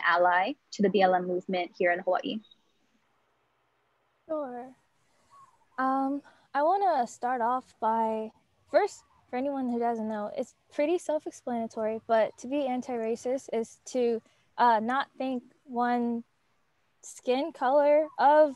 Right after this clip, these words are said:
Speaker 2: one color is superior to another, uh, human being, just pretty bluntly, simply. It's, it's that simple. That's the cool part. Um, and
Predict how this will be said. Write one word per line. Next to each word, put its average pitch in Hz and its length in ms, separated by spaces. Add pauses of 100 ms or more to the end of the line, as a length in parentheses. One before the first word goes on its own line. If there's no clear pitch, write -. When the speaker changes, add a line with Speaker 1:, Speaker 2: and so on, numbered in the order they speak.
Speaker 2:
one 311 260
color 262 400
is 226 480
superior 269 520
to 262 160
another, 220 480 (180)
uh, 214 300 (240)
human 247 280
being, 214 460 (160)
just 254 320 (340)
pretty 247 200
bluntly, 220 400
simply. 214 520 (460)
It's, 226 180 (200)
it's - 200
that 311 200
simple. 311 500
That's 294 240
the 302 80
cool 330 240
part. 320 500
Um, 240 340 (540)
and 247 460